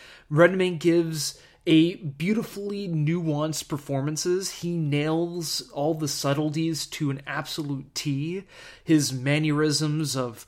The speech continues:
what his character is experiencing via, via his body, his face, his vocal expression, especially how, his insecurities, how he expresses his insecurities, not just, like, when he's using his hand as he is Lily,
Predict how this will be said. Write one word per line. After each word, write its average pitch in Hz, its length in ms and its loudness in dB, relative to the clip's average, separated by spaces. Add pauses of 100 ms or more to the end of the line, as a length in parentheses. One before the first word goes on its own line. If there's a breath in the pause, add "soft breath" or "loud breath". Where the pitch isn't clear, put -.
(260 loud breath)
what 160 240 4
his 160 220 4
character 147 560 2
is 139 120 4
experiencing 147 1200 0
via, 139 340 2 (220)
via 151 320 4
his 127 300 -2
body, 131 680 -2 (240 loud breath)
his 139 200 -2
face, 139 640 -2
his 139 200 0
vocal 143 520 2
expression, 147 760 -4 (380 loud breath)
especially 151 760 -2
how, 139 160 -4
his 139 360 0
insecurities, 156 960 -2
how 147 200 -4
he 160 340 -4
expresses 139 560 -4
his 127 180 -6
insecurities, 139 920 -2 (340 loud breath)
not 175 160 0
just, 175 260 -2
like, 151 160 -2
when 147 220 0
he's 139 400 -2
using 147 280 -2
his 131 200 -6
hand 127 320 -6
as 127 220 -4
he 127 180 -6
is 123 260 -6
Lily, 160 420 -6